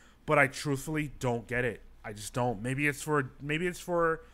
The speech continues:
a reader with a deeper D C, um, love and history than me, 'cause when you s-, I see Dead Man and Sandman, I go to sleep. But there's just nothing happening that's,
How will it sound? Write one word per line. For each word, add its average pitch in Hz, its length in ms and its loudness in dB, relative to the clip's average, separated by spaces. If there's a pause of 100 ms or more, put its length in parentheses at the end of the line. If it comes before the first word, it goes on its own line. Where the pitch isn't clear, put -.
(280)
a 143 80 -2
reader 139 320 2
with 135 140 2
a 120 60 -2
deeper 135 600 -2
D 127 300 -8
C, 120 680 -4
um, 107 600 -4 (640)
love 131 400 4
and 117 100 -2
history 131 400 -2
than 185 180 -4
me, 202 220 -4
'cause 123 320 -8
when 123 140 -6
you 117 60 -6
s-, 117 140 -12
I 113 180 -10
see 131 180 -8
Dead 120 260 -4
Man 117 140 -4
and 104 120 -10
Sandman, 104 540 -6 (240)
I 139 120 4
go 131 120 0
to 98 80 -4
sleep. 71 360 -14 (760)
But 151 240 6 (1040)
there's 139 220 -2
just 135 160 -6
nothing 151 320 0
happening 143 560 2
that's, 131 180 -6